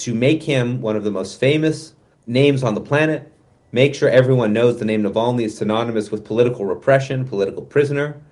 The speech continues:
to show this film to the world, to introduce the world to him and his family, and people can better understand the motivations for his plight.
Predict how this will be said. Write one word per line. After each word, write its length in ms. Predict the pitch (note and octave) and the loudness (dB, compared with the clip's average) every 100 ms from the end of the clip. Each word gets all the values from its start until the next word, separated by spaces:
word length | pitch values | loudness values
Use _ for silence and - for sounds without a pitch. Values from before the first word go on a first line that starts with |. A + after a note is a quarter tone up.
| _ | _
to 80 | - | -8
show 240 | G#2+ E3 D#3+ | 2 8 8
this 180 | D#3+ | 8
film 280 | - C#3+ D3 | 4 4 4
to 80 | C3+ | 0
the 80 | B2 | 0
world, 260 | A2 A2 | 2 2
to 140 | A2 C3 | 0 -2
introduce 560 | D3 C3+ B2 C#3 C#3 | -4 -2 -2 -2 -2
the 80 | - | -2
world 260 | A2+ G#2+ G2+ | 0 2 2
to 80 | G#2+ | -2
him 220 | B2+ A#2+ | -2 -2
and 60 | |
his 120 | G2 G2+ | -4 -2
family, 480 | B2 C3 C3 C3+ C3+ - _ _ | 2 2 2 0 -4 -16 _ _
and 120 | G#2 | -10
people 200 | G2+ A#2+ | -6 -6
can 120 | A2 G#2 | -4 2
better 220 | A2+ A#2+ | 4 4
understand 680 | A2 G2+ - G#2+ G2 G2 - | 2 -2 -4 -2 -2 -6 -10
the 440 | F#2+ F2+ F2 E2+ | -8 -8 -10 -10
motivations 600 | F2 A2+ G#2 G#2+ G#2+ G#2+ | -4 -2 0 0 -2 -8
for 140 | - F#2+ | -8 -10
his 160 | G2+ | -10
plight. 440 | - - A2+ B2 | -10 -2 0 0